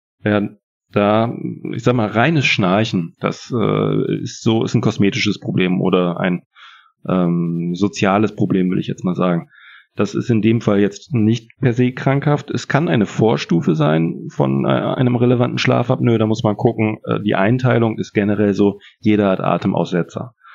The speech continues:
Bis zu fünfzehn Atemaussetzer die Stunde werden noch toleriert. Da spricht man dann von fünf bis fünfzehn die Stunde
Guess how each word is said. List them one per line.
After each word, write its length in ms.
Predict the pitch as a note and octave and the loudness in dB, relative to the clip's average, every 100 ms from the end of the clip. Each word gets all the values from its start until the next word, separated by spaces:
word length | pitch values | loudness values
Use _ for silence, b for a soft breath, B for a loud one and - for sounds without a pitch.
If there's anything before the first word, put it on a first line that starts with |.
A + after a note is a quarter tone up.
| B B _ - | B B _ -2
Bis 300 | G#2+ C3 - | 0 0 -2
zu 100 | B2 | 0
fünfzehn 720 | B2+ A#2 C3 - C3 A2+ A2 | 2 2 0 0 0 0 0
Atemaussetzer 760 | G2 G#2+ A#2 G#2 G2+ G#2 - F#2+ | 0 0 0 0 0 0 0 -2
die 140 | F#2+ | -2
Stunde 680 | - G#2 A2 B2 A#2+ A#2 - - | 0 2 2 4 2 2 -2 -4
werden 280 | G#2 G2 G#2 | 0 0 0
noch 140 | F#2+ | 0
toleriert. 680 | - G#2 F#2+ F#2+ G2 F#2 - | 0 0 2 2 2 0 -2
Da 140 | F#2+ F#2 | -2 -2
spricht 320 | - G#2 A2 | -4 -4 -2
man 100 | G2 | 0
dann 180 | F#2+ F2 | 0 0
von 200 | F#2+ E2+ | -4 0
fünf 320 | A#2 A2+ - | 0 0 -2
bis 120 | - | 0
fünfzehn 400 | - A2 - F2+ | 0 0 -2 -2
die 80 | F2+ | 0
Stunde 440 | - G2+ G#2 F2+ | 2 2 2 0